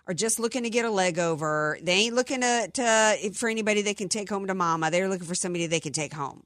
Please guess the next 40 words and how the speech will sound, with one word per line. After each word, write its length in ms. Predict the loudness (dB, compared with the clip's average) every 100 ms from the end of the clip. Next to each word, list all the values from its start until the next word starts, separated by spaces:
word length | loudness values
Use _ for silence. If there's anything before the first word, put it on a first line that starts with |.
| -6
Okay, 440 | -4 -2 -2 -2
so, 420 | -4 -2 0 0 0
uh, 40 | -2
you 120 | 0
know, 80 | 4
I 160 | 6
think 160 | 6 2
we 80 | 0
should 140 | -2
go 80 | 2
back 180 | 0 2
to 80 | -2
the 60 |
old-fashioned 440 | -2 0 0 0 -2
way 120 | -2
of 80 | -2
dating, 300 | -4 -4 -6
for 120 | -8
which 260 | -6 -6
was, 160 | -6 -6
for 120 | -4
me, 180 | -2 -2
was 180 | -2 -6
to 100 | -4
meet 180 | -6 -8
people. 420 | -16 -14 -14 -14 -20 -20 -10
Somebody 360 | -2 2 4 2
who 80 | 0
came 240 | 0 0
with 140 | 0 -2
a 40 |
good 220 | -4 0
reference, 560 | 2 2 0 -2 -2 -6 -8 -4
somebody 380 | 0 2 2
that 160 | 0 -2
knew 180 | -2 -2
somebody 460 | -2 2 4 4
that 160 | 2 -2
you 240 | -2 0
knew, 540 | 2 2 2 0 0